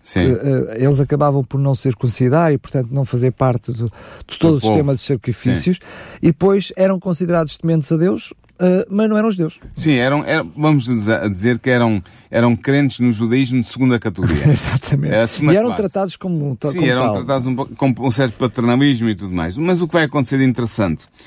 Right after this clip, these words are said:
Speaker 1: é que à hora nona em que ele estava a fazer a oração, que era a hora da oração do templo, e onde era oferecido o primeiro, o primeiro sacrifício, ahm, na manhã, ahm, no templo, eu estava a orar, Cornélio estava a, a orar, e Deus enviou um mensageiro celeste, um anjo,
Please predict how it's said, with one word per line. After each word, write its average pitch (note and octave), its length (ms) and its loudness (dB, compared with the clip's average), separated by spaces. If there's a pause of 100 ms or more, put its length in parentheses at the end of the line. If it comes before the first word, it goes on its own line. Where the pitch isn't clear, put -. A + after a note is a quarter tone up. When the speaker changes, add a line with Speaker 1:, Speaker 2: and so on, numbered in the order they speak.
(320)
Speaker 1:
é C3 100 2
que C3+ 140 0
à C#3+ 120 6
hora D#3+ 220 0
nona B2+ 360 0
em A2+ 40 0
que - 80 -10
ele B2 60 -2
estava C3+ 220 0
a B2 40 0
fazer A#2+ 260 -2
a A#2+ 60 0
oração, G#2+ 400 -2
que C3 120 -4
era A#2 160 2
a A2 40 4
hora A#2+ 240 0
da A2+ 60 -2
oração A2+ 320 -2
do A2 80 2
templo, G2 320 -2
e G#2 60 0
onde A2 180 2
era A2 100 2
oferecido G#2+ 380 0
o G2 40 0
primeiro, G#2 540 0 (380)
o G2+ 160 -2
primeiro A2 400 2
sacrifício, G2 840 -2 (400)
ahm, F2 680 0 (340)
na A2 160 4
manhã, F#2+ 460 2 (580)
ahm, G2+ 480 0
no A#2+ 200 2
templo, G2+ 460 -2 (440)
eu C#3 120 4
estava B2+ 320 0
a - 20 2
orar, A#2 280 0
Cornélio A2 360 -2
estava A2+ 440 0
a, - 140 -6
a G#2+ 440 -2
orar, A#2+ 300 2
e B2 60 2
Deus A#2+ 240 2
enviou A2+ 300 0
um A2 40 2
mensageiro G#2+ 460 -2
celeste, A#2 420 -2
um A2+ 100 2
anjo, A2+ 360 0